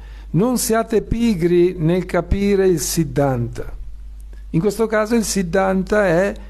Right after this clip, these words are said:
comprendere gli avatara, no? In questo, in, ne-, nel verso di oggi è comprendere gli avatara, e, e Srila Prabhupada spiega, eh, quali sono, la, la loro funzione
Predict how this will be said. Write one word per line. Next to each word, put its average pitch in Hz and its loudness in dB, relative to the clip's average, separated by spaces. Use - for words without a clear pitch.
comprendere 185 0
gli 151 -2
avatara, 170 0
no? 170 -4
In 156 -8
questo, 139 -6
in, 131 -4
ne-, 156 -10
nel 147 -6
verso 165 0
di 170 2
oggi 151 0
è 165 0
comprendere 180 0
gli 165 -2
avatara, 170 0
e, 147 -4
e 131 -6
Srila 156 -2
Prabhupada 160 2
spiega, 151 0
eh, 135 -2
quali 139 0
sono, 156 0
la, 180 2
la 170 2
loro 190 4
funzione 180 0